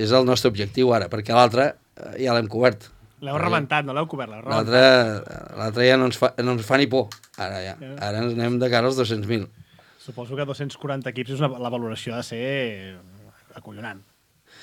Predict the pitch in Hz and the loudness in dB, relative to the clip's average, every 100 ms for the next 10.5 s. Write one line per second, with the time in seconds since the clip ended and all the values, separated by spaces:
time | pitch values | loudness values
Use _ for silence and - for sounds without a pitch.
0 | - - - - 165 165 190 139 - - | -20 -20 -6 10 12 12 12 12 10 -6
1 | 104 143 104 _ 107 101 101 98 90 90 | -2 -2 -4 _ -10 -8 -8 -8 -10 -12
2 | - 120 113 - - - 127 - 135 131 | -4 -2 2 0 0 0 2 2 4 8
3 | 135 143 165 147 117 127 131 139 143 139 | 10 10 8 6 6 6 8 6 6 6
4 | 117 170 147 110 104 127 135 120 131 156 | 8 6 6 2 2 4 6 8 8 6
5 | 107 120 117 131 127 135 127 117 135 156 | 4 -2 -4 -4 -2 -2 0 2 2 0
6 | - - - - 151 135 123 117 107 143 | -8 -18 -20 -4 0 0 2 0 2 0
7 | 135 - 120 113 113 120 113 139 120 113 | 0 -4 -8 -6 -4 -2 -2 -2 -2 -2
8 | 110 110 - 123 110 131 131 139 135 135 | -4 -8 -4 -4 0 0 2 2 4 2
9 | 135 135 131 - 151 175 226 - 73 92 | 2 -2 -4 2 2 2 -4 -8 -10 -12
10 | 57 52 - - | -12 -16 -20 -20